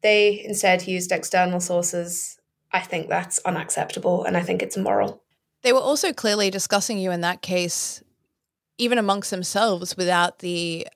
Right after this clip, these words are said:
Speaker 2: anonymity that you were promised.
Speaker 1: Absolutely. I mean, I'm a scientist. I know fine well that if you want to avoid bias,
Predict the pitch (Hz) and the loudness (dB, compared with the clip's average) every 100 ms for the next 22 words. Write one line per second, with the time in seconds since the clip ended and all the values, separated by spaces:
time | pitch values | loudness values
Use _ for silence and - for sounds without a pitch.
0 | - 202 185 180 185 196 - 180 170 - | -2 0 0 -2 -2 -2 -4 -6 -6 -6
1 | 165 165 - 180 - - - _ _ - | -6 -6 -4 -6 -6 -6 -6 _ _ -20
2 | - - - 285 269 320 185 196 180 185 | -20 0 0 0 -2 -2 0 0 -2 -4
3 | - 220 240 247 247 240 240 _ _ _ | -4 -2 0 0 -2 -4 -6 _ _ _
4 | _ _ _ _ _ 254 311 320 240 262 | _ _ _ _ _ 0 2 2 2 4
5 | 262 240 190 240 294 - - - - - | 2 2 2 0 -2 -10 -8 -10 -10 -16
6 | _ _ _ _ 226 262 285 285 285 277 | _ _ _ _ 0 2 2 2 0 2
7 | 262 247 233 240 226 208 208 208 220 202 | 2 2 2 2 2 0 -2 0 2 2
8 | - 233 247 254 247 247 233 226 220 220 | 2 0 0 -2 0 2 2 2 2 2
9 | 190 190 202 202 175 180 - - | 2 0 2 4 2 -2 -8 -10